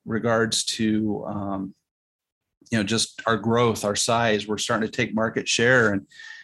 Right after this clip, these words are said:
and, uh, you know, those other companies, you know, they've got some patents, and you've gotta be very careful. Uh, us as Hamskea, we wanna be good stewards of the industry. And if there's, uh, something that we feel that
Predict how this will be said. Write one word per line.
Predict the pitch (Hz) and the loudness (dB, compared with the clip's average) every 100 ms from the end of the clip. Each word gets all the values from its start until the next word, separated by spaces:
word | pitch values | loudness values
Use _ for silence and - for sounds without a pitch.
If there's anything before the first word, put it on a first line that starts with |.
| _ | _
and, | - 113 107 104 | -4 -2 0 0
uh, | 107 101 101 98 - _ - | 0 0 0 -4 -8 _ -12
you | 120 | -4
know, | 113 | -2
those | 110 107 | 0 0
other | 120 117 | 2 0
companies, | 110 127 127 117 107 107 104 - - _ - _ _ | 0 -2 0 0 2 2 0 -4 -8 _ -20 _ _
you | - 117 | -4 0
know, | 110 | 2
they've | 117 113 | 0 2
got | 123 - | 2 2
some | 127 | 0
patents, | - 123 120 135 139 113 | 0 0 0 0 0 0
and | 110 | -2
you've | 113 | 0
gotta | 117 110 | 0 0
be | 110 113 | 2 0
very | 113 113 110 | 0 0 -2
careful. | - 117 117 135 131 123 - | -2 -2 -2 -2 -2 -2 -6
Uh, | 104 101 98 - _ | -6 -4 -6 -8 _
us | 123 131 131 - - - | 0 2 2 0 -2 -4
as | 120 - | -4 -2
Hamskea, | 131 131 131 - 135 | 0 0 0 0 0
we | 123 | 2
wanna | 120 120 113 | 2 0 0
be | 107 113 | 0 -2
good | 127 120 | 0 0
stewards | - - 123 127 135 123 | 0 0 0 2 0 -2
of | 113 | -2
the | 117 | -2
industry. | 120 123 123 - 131 135 135 - - - _ | 0 0 -2 -2 0 0 -2 -6 -20 -20 _
And | 123 113 113 107 | -4 0 0 0
if | 117 - | -4 -2
there's, | 123 123 123 123 - - - | 2 4 4 2 -2 -4 -2
uh, | 110 104 104 104 - _ | -2 0 -2 -4 -10 _
something | - - 139 139 123 | -4 0 0 0 0
that | 110 | 0
we | 120 127 | -2 -4
feel | - 131 123 123 113 | -2 0 2 0 -2
that | 113 107 | 0 0